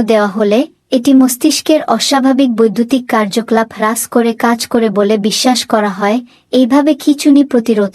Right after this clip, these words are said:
করে। এটি স্নায়ু ব্যথার চিকিৎসার জন্য ব্যবহৃত হয় যেখানে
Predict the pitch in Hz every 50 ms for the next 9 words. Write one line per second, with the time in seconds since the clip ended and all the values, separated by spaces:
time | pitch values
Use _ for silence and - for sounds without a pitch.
0 | - - 202 185 180 180 185 - _ _ _ _ _ _ _ _ _ _ _ _
1 | _ _ _ _ _ _ _ _ - 277 277 349 349 320 - 311 302 285 285 277
2 | 311 285 262 247 240 240 262 269 262 - - 269 247 - 262 254 - - 269 254
3 | 220 - 240 233 226 233 254 277 262 240 233 214 202 214 226 240 240 - 240 220
4 | 220 233 233 247 240 220 - 226 220 - 247 233 247